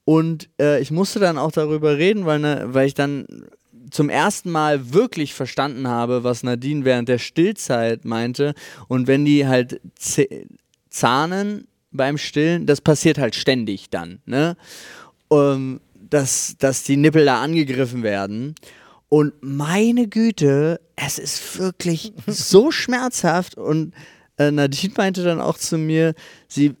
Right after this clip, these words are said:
Speaker 1: trocknet sich immer noch die Haare mit so vorgebeugtem Kopf ab,
Speaker 2: Ja,
Speaker 1: weil
Speaker 2: damit das
Speaker 1: sie,
Speaker 2: Handtuch nicht
Speaker 1: damit
Speaker 2: dran
Speaker 1: das
Speaker 2: schleift.
Speaker 1: Handtuch nicht drankommt.
Speaker 2: Oh, krass, okay.
Speaker 1: Ähm, da, also nicht, weil, weil ihr die Nippel noch wehtun, sondern weil das so eintrainiert war von der Stillzeit,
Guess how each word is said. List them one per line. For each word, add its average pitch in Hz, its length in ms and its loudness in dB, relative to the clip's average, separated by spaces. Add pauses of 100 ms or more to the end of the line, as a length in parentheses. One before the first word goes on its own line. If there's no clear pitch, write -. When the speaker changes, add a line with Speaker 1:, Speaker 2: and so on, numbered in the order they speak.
(160)
Speaker 1:
trocknet 170 420 -2
sich 156 300 -6
immer 247 300 4
noch 220 200 -4
die 180 240 0
Haare 175 500 0
mit 143 220 -2
so 151 160 -2
vorgebeugtem 156 1080 -2
Kopf - 380 -4 (100)
ab, 117 320 -4 (240)
Speaker 2:
Ja, 143 400 2
Speaker 1:
weil 127 160 2
Speaker 2:
damit 160 100 4
das 165 140 0
Speaker 1:
sie, 170 60 0
Speaker 2:
Handtuch 180 240 -2
nicht 160 140 0
Speaker 1:
damit 160 140 2
Speaker 2:
dran 156 80 4
Speaker 1:
das 175 80 2
Speaker 2:
schleift. 175 240 0
Speaker 1:
Handtuch 233 340 2
nicht 190 240 2
drankommt. 139 840 0
Speaker 2:
Oh, - 40 -20
krass, - 280 -4
okay. 123 320 -8 (260)
Speaker 1:
Ähm, 147 420 2
da, 156 220 2
also 147 260 0
nicht, 185 300 0
weil, 147 320 0
weil 139 500 0
ihr 131 180 0
die 123 100 -6
Nippel 202 260 2
noch 143 160 -2
wehtun, 175 480 0
sondern 151 560 0
weil 165 240 2
das 156 220 -2
so 165 200 -2
eintrainiert 175 1040 0
war 110 480 -4
von 131 300 -4
der 127 120 4
Stillzeit, 139 1040 -2